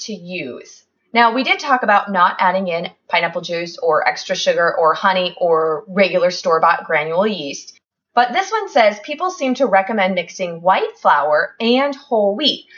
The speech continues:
but I really want to stick with fresh ground whole wheat." And this is great. So you can use any grain or flour that you want to, to start your starter. The feeding schedule, which we go over, how you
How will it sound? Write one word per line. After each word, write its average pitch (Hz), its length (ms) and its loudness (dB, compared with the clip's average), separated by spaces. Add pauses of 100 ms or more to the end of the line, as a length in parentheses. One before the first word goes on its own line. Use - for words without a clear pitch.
(180)
but 277 100 2
I 311 260 4
really 262 520 0
want 226 240 2
to 240 40 -2
stick - 380 -2
with - 260 -8
fresh 175 360 0
ground 170 460 2 (100)
whole 151 320 0
wheat." - 480 -8 (680)
And 247 160 4
this 285 140 2
is 302 140 -8
great. 156 320 0
So 262 140 2
you 277 320 -2
can 440 320 0
use 202 360 -4 (100)
any 208 320 -2
grain 156 600 -10 (420)
or 226 260 4
flour 277 640 2 (180)
that 202 240 2
you 240 120 -4
want 175 280 0
to, 214 340 -8
to 220 120 -10
start 160 540 -2 (140)
your 170 140 -10
starter. - 520 -2 (720)
The 214 340 4
feeding 330 340 -6
schedule, 220 580 0
which 190 180 -6
we 202 140 -8
go 202 200 0
over, 151 420 0
how 214 340 2
you 262 260 -2